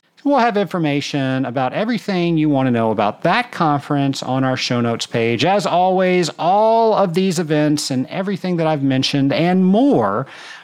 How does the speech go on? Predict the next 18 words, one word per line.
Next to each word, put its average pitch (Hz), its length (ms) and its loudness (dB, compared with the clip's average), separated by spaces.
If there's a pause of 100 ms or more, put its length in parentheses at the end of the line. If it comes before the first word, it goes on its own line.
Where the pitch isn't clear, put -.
are 160 100 2
gonna 233 160 4
be 208 160 0
listed 175 480 0
on 147 180 2
our 135 220 2
events 196 300 0
page 185 400 0
by 151 160 2
going 135 320 2
to 127 200 -2
scaling 185 540 0
up 139 180 0
H 123 220 -4
two 123 140 -2
O 110 80 0
dot 113 240 -2
com. 208 320 -2